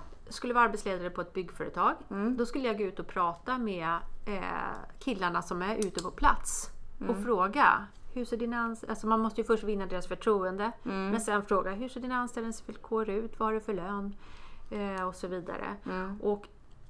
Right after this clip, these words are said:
Speaker 1: man kan säga så här, alla utstationerade bolag som jag har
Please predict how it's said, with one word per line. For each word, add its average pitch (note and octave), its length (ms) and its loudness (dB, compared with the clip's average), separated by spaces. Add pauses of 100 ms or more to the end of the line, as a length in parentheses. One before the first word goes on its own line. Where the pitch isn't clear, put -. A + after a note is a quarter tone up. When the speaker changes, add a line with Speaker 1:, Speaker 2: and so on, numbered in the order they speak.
Speaker 1:
man A3+ 140 2
kan A3+ 180 -2 (140)
säga G#3+ 260 -2
så G#3+ 100 -2
här, G#3 180 2
alla C#4+ 500 8
utstationerade A3 1300 0 (100)
bolag F3+ 520 2
som F#3 180 -6
jag F3 220 2
har E3+ 240 0